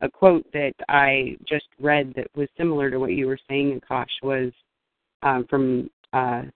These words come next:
Swami Satyananda that says, "We started out fine, we got defined,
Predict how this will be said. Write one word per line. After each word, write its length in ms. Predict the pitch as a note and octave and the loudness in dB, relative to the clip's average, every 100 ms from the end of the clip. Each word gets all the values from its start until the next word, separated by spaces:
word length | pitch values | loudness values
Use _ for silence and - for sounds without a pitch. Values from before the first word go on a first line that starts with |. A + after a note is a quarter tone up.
| _ - | _ -2
Swami 460 | D#3 D3+ C#3+ C#3 - _ _ _ | 4 4 2 -4 -12 _ _ _
Satyananda 760 | E3 D#3+ - C3+ C#3+ C#3 B2+ B2 _ _ _ _ _ | 0 0 -2 0 0 0 -2 -4 _ _ _ _ _
that 100 | D3+ - - | -6 -2 2
says, 180 | C#3+ C3+ | 2 2
"We 320 | D3 D3 C#3 - | 0 0 0 -4
started 340 | - F3+ F3 | 2 2 4
out 220 | D3 C#3+ - - | 4 2 0 0
fine, 600 | D3+ C#3 B2 A#2+ B2+ B2 _ _ _ _ _ _ _ _ _ _ _ | 2 4 2 -2 -6 -8 _ _ _ _ _ _ _ _ _ _ _
we 260 | - D#3 E3 | -2 2 2
got 360 | C3+ D#3+ E3 D#3 _ _ C3 | 6 6 6 4 _ _ -12
defined, 920 | D#3+ E3+ - - A#2+ A#2+ A#2 B2 | -8 -8 -8 -4 -2 0 -2 -4